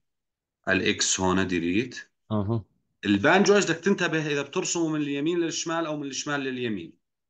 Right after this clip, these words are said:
Speaker 2: مم.
Speaker 1: بيختلف اتجاهه إذا بترسمه من اليمين للشمال أو من الشمال لليمين.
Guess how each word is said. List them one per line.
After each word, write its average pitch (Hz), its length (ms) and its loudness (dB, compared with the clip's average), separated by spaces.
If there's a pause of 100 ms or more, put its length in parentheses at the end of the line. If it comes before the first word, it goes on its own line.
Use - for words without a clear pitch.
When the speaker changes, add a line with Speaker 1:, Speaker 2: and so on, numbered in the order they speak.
(200)
Speaker 2:
مم. 110 300 0 (2750)
Speaker 1:
بيختلف 127 480 -2
اتجاهه 143 560 0
إذا 117 100 -2
بترسمه 120 500 -2
من 104 180 -2
اليمين 113 380 0
للشمال 127 580 -2
أو 120 120 -8
من 107 120 -2
الشمال 113 580 -4 (800)
لليمين. 95 560 -6